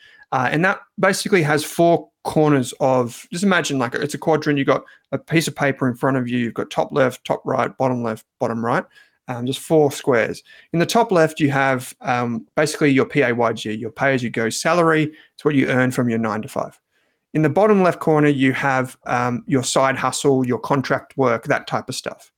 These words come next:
So this is where you might get your own A B N in Australia, and you might be a carpenter who goes and, you know, does, does your own jobs. Top right corner, you've got your own business. Now, this is in Australia, might be where you have your company, you might have people working for you, you start a business, you run a cafe, whatever.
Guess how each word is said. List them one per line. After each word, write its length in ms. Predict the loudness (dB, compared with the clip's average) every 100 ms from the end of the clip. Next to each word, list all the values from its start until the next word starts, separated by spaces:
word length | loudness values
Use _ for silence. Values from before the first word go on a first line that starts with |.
| _ _ -6
So 120 | -2
this 100 | 0
is 80 | 2
where 120 | 4
you 140 | 4
might 200 | 2 0
get 140 | -4 0
your 180 | 2
own 120 | 2 2
A 240 | 2 2
B 180 | 2 2
N 140 | 2
in 80 | -2
Australia, 460 | -4 -4 -2 -2 -2
and 80 | 0
you 40 |
might 280 | 0 -2 -2
be 260 | -4 -4 -8 _ _ _ -10
a 60 |
carpenter 480 | -4 -2 -2 -2 -2
who 140 | -2
goes 260 | 0 0 0
and, 180 | -4 -8 _ -10
you 80 | -6
know, 100 | -6 -2
does, 160 | -2 -2
does 260 | -2 0
your 140 | 0 -2
own 100 | -2
jobs. 300 | -4 -8 -16 -20 -20 -4
Top 180 | -2 2
right 240 | 0 0
corner, 480 | 0 2 4 0 -4 _
you've 140 | -4 -2
got 120 | 0
your 140 | 2
own 120 | 0 2
business. 520 | 0 0 -8 -10 -2
Now, 100 | 2
this 160 | 2
is 60 | 2
in 80 | 2
Australia, 380 | 2 2 2 2
might 180 | 2
be 80 | 2
where 140 | 2 2
you 80 |
have 160 | 2 -2
your 80 | -4
company, 480 | -2 -2 2 4 4
you 140 | 4
might 180 | 0 -2
have 280 | -4 -6 -10 _ _ 0
people 260 | 0 4
working 380 | 4 4 4 0
for 280 | 2 4 4
you, 180 | 4 2
you 160 | 2
start 300 | 0 0 0
a 40 | 0
business, 400 | 0 0 -2 -4
you 60 |
run 140 | -4 -4
a 40 |
cafe, 460 | -4 -6 -4 -4 -4
whatever. 420 | -2 -4 -4